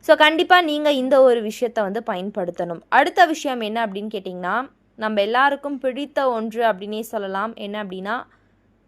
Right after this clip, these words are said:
அஹ், பீட், பீட்ரூட், அக்ரூட் பருப்புகள்லாம் வந்து விரும்பி சாப்பிடுவீங்களா? So, அக்ரூட் பருப்புகள் ஒமேகா த்ரீ கொழுப்பு அமிலங்கள், குல்தாயோன் மற்றும் கல்லீரல் ஆரோக்கியத்தை ஆதரிக்கக்கூடிய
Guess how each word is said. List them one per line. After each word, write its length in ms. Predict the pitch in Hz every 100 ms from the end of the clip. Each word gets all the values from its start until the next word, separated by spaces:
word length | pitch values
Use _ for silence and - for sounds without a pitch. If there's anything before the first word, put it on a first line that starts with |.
| _ _ -
அஹ், 380 | 233 226 226 220
பீட், 320 | 285 269 262 - 185
பீட்ரூட், 480 | 233 233 - 247 214
அக்ரூட் 460 | - 214 208 302 320 -
பருப்புகள்லாம் 640 | 220 220 214 196 202 214
வந்து 220 | 220 208
விரும்பி 320 | 190 202 214 214
சாப்பிடுவீங்களா? 580 | 185 180 180 175 180 180 _ _ _
So, 200 | _ 302
அக்ரூட் 420 | 285 285 392 494 494
பருப்புகள் 580 | 302 277 240 214 220 269
ஒமேகா 540 | 233 220 269 294 294 285
த்ரீ 160 | 247 254
கொழுப்பு 440 | 226 226 240 233
அமிலங்கள், 680 | 214 208 214 202 190 196 202 _ _ _ _
குல்தாயோன் 680 | 233 285 262 294 269 240 226
மற்றும் 500 | 226 208 196 - 247 254
கல்லீரல் 600 | 220 247 269 294 262 269
ஆரோக்கியத்தை 720 | 196 190 220 233 233 226 233
ஆதரிக்கக்கூடிய 840 | 208 196 202 208 220 220 196 202